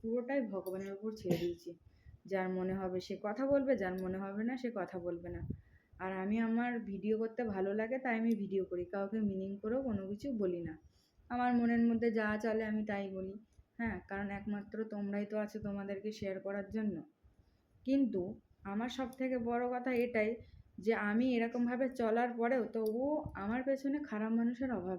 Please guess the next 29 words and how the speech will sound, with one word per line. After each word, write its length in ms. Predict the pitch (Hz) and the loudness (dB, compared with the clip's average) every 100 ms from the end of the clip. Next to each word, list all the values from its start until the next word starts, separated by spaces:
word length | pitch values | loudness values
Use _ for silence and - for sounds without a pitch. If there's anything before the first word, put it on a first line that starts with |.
| 175 | -6
নেই। 120 | 165 - - - - - _ - | -10 -14 -20 -20 -20 -20 _ 0
এই 80 | 240 | 2
তো 60 | 247 233 | 4 6
ওয়াইটিতে 440 | 208 220 226 233 254 196 | 6 4 2 2 2 2
এত 120 | - 247 254 214 | 0 0 2 4
মানুষ 220 | 202 233 240 | 4 2 2
আছে 200 | 240 208 220 - _ _ _ 208 185 | -2 -4 -4 -8 _ _ _ -12 0
যা 140 | 220 226 214 | 4 4 4
জঘন্য 440 | 196 190 208 254 269 240 | 2 2 4 6 6 6
ব্যবহার 360 | 190 190 220 269 277 | 4 4 4 4 4
করে 200 | 269 226 269 - _ - - - - | 4 4 2 -6 _ -20 -18 -12 -2
সামান্য 380 | 208 214 233 247 202 | 2 4 4 4 2
ভিডিও 260 | 208 214 269 294 | 2 4 4 4
দেখার 240 | 285 294 262 | 2 2 4
জন্য, 220 | 285 247 226 302 311 - | 6 6 6 2 -4 0
মানে 160 | 233 254 247 | 2 2 2
কি 80 | 254 226 | 2 4
বলবো, 200 | 190 175 214 | 2 0 2
কিন্তু 180 | 240 240 | 2 0
তাতেই 300 | 202 285 262 285 | -4 -2 -2 0
প্রমাণ 260 | 269 269 277 277 | 0 2 2 4
হয়ে 140 | 285 269 | 4 2
যায় 140 | 254 294 - _ - | 0 -6 -16 _ -6
তারা 160 | 240 247 247 - | -2 0 -2 0
কীরকম 400 | 262 269 277 302 277 | 4 4 6 6 6
চরিত্রের, 480 | 190 170 - 160 160 - | 4 2 -2 -6 -6 -4
ঠিক 120 | 262 311 | 0 4
আছে? 180 | 320 320 220 - _ _ _ _ _ _ _ - - - | 2 0 -8 -12 _ _ _ _ _ _ _ -20 -18 -4
হুম, 200 | 254 226 | 0 0